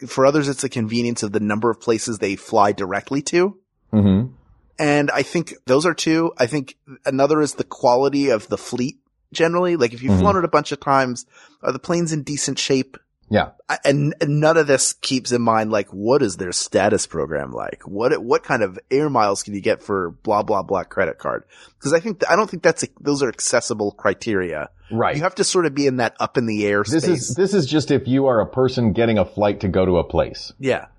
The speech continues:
Speaker 2: Done.
Speaker 1: By the way, my dad, you know the movie Up in the Air, the George
Speaker 2: Yeah.
Speaker 1: Clooney movie. His whole thing is he's trying to get the million miler.
Speaker 2: Mm-hmm.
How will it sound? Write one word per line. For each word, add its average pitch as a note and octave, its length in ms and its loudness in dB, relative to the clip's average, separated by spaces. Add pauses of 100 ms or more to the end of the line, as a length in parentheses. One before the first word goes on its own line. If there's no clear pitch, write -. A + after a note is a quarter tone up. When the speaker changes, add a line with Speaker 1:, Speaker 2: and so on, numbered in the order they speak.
Speaker 2:
Done. B2+ 260 0
Speaker 1:
By D3 120 2
the C#3+ 80 2
way, C#3+ 120 2
my A#2+ 160 0
dad, A#2+ 640 0
you E3 160 -2
know F3 120 6
the D3 120 4
movie G#2+ 320 4
Up - 100 0
in G2 80 -4
the F#2 140 -2
Air, D2+ 300 -4
the G2+ 80 -2
George G2+ 180 2
Speaker 2:
Yeah. G#2 100 8
Speaker 1:
Clooney F2 260 -4
movie. D2 300 -10 (500)
His C3 220 -2
whole C3 140 0
thing A#2+ 220 -2
is G#2+ 100 -6
he's G2 100 -8
trying G2+ 220 -2
to G2+ 40 -6
get G2+ 160 -6
the G2 80 -10
million F#2+ 320 -4
miler. F#2+ 520 -2 (180)
Speaker 2:
Mm-hmm. G2+ 340 2